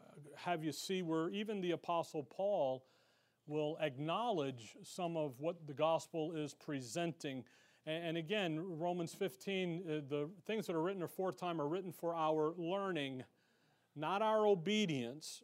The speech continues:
but to learn 'em, to look at 'em, to understand 'em, to look into things. To, Paul will make that assumption. Uh,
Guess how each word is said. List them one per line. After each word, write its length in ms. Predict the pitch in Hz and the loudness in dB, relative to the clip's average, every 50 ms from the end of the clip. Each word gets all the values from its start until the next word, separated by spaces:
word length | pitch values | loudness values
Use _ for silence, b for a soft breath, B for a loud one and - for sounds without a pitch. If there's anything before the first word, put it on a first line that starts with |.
| - | -2
but 220 | 156 165 180 180 - - - - | 0 0 0 0 -2 -12 -8 -2
to 100 | - 190 | -2 0
learn 420 | 196 190 202 214 214 214 202 185 | 2 2 2 4 4 4 4 4
'em, 320 | 151 120 110 117 120 127 - | 2 2 0 -4 -8 -12 -8
to 100 | - 156 | -4 0
look 220 | 151 175 180 - 196 | 0 0 2 4 6
at 200 | 190 190 196 202 | 8 8 10 8
'em, 140 | 196 190 | 8 6
to 80 | 170 170 | 4 2
understand 640 | 156 156 151 - - - - 180 185 190 196 202 202 | 2 2 0 -4 -4 -2 0 0 2 2 2 2 2
'em, 160 | 202 202 190 - b b b b b b b b b b | 2 2 0 -4 b b b b b b b b b b
to 320 | - 170 160 156 160 170 | 0 2 4 6 6 4
look 260 | 175 170 180 185 - | 4 4 2 2 4
into 380 | 208 196 202 202 - - 208 185 | 2 2 2 0 0 0 -2 -2
things. 560 | - - 208 202 208 208 202 202 185 - - | -2 0 0 0 2 2 2 0 -2 -2 -4
To, 240 | - 160 151 143 127 b b b b b b b | -2 -2 0 -2 -2 b b b b b b b
Paul 400 | - 185 185 190 196 190 185 190 | 2 4 6 6 6 6 6 4
will 220 | 175 160 175 175 | 2 2 2 2
make 320 | 170 175 180 185 170 - - | 2 2 0 0 0 0 0
that 240 | 190 180 170 165 | 0 2 2 2
assumption. 760 | 160 147 - - 202 196 208 175 - - 185 165 156 151 170 - | 0 0 2 4 4 4 4 2 0 2 2 4 4 2 2 2
Uh, 200 | 160 165 156 | 0 0 0